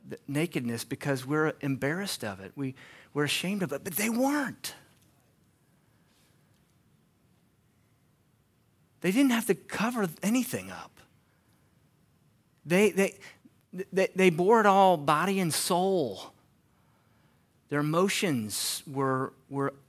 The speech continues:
evident, and they were not ashamed of who they really were. You see, confession allows us to be that person,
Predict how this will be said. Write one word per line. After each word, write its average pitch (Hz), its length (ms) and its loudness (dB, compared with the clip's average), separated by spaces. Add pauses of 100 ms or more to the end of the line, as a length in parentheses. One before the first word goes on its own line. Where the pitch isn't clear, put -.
evident, 151 800 -6 (680)
and 127 140 -12
they 147 80 -4
were 160 160 -4
not 185 320 -4
ashamed 165 640 -6
of 117 120 -10
who 160 120 -4
they 139 160 -4
really 156 280 -6
were. 156 440 -10 (1600)
You 139 60 -10
see, 175 120 -2
confession 170 720 -4
allows 147 640 -6
us 107 220 -10
to 135 100 -10
be 170 480 -6
that 131 320 -4
person, - 560 -14